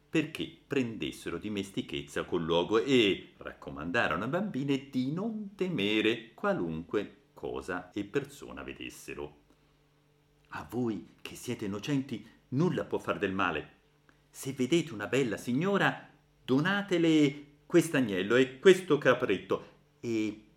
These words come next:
chiedete in compenso il telaio d'oro." Detto ciò,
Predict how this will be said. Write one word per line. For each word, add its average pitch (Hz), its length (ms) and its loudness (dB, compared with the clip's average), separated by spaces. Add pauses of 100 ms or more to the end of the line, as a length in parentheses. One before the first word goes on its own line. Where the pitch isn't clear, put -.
(220)
chiedete 101 540 -2
in 95 100 -2
compenso 147 840 -2 (340)
il 82 280 -16
telaio 95 520 -6
d'oro." 62 380 -10 (1800)
Detto 131 420 -2
ciò, 69 400 -10